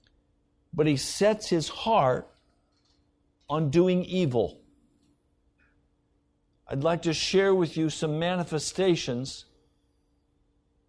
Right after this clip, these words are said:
of moral insanity. Number one,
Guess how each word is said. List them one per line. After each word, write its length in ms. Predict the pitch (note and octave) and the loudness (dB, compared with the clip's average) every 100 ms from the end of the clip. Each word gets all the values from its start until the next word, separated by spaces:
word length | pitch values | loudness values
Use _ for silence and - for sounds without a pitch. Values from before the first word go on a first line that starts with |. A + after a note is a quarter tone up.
| _ | _
of 200 | B2+ B2 | 0 0
moral 500 | C#3+ D#3 F3 E3+ D#3+ | 2 6 8 8 6
insanity. 840 | D3+ C#3 - D#3+ C#3 G2+ E2 C#2+ _ _ _ _ _ _ _ _ _ _ - - _ _ | 4 2 0 0 0 0 -4 -8 _ _ _ _ _ _ _ _ _ _ -20 -20 _ _
Number 340 | C3 E3+ F3 F3 | 0 2 4 4
one, 440 | D3 C3 C3+ | 4 2 0